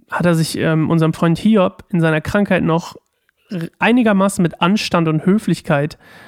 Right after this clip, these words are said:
äh, genähert. Ihr erinnert euch, sie haben gewartet, bis er spricht, was Sitte ist.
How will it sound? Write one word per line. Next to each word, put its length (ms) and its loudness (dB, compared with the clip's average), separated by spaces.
äh, 160 0
genähert. 580 0
Ihr 100 2
erinnert 240 0
euch, 140 0
sie 160 -2
haben 120 2
gewartet, 440 0
bis 140 -6
er 160 -4
spricht, 580 -2
was 180 -4
Sitte 220 0
ist. 300 -2